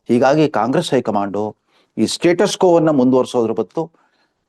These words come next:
ಬದಲಾವಣೆ ಮಾಡ್ಬಿಡೋಣ ಅನ್ನೋ ನಿರ್ಧಾರಕ್ಕೆ ಬರೋ ಎಲ್ಲ ಸಾಧ್ಯತೆ ಇದೆ. ಕಾಂಗ್ರೆಸ್ಸಿಗರು ಕೂಡ ಹಿಂದಿನ ಇತಿಹಾಸವನ್ನ ಸ್ವಲ್ಪ ಮೆಲುಕು ಹಾಕಿ ನೋಡಿದ್ರೆ ಅರ್ಥವಾಗುತ್ತೆ. ಕ-, ಪಕ್ಷ ಸೋಲ್ಬೋದು, ಹೈಕಮಾಂಡ್ ಯಾವತ್ತೂ ಸೋಲಲ್ಲ.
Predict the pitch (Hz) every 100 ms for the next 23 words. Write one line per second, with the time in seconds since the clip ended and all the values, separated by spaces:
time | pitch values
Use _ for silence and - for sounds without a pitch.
0 | - 123 131 156 147 139 101 139 156 147
1 | 139 135 127 123 117 _ - 110 110 127
2 | 123 - 110 117 113 98 135 214 330 185
3 | - 208 214 214 214 202 196 185 _ _
4 | _ _ - 110 156 190 185 160 151 -
5 | 151 143 - _ _ _ 127 151 139 127
6 | 139 123 123 113 117 110 - _ _ -
7 | 214 220 175 101 117 139 139 139 135 127
8 | 131 139 104 - - 131 120 - 110 -
9 | _ - 90 - 185 - 247 214 196 175
10 | 170 156 151 151 - _ 117 135 147 139
11 | 143 120 113 - 139 127 113 113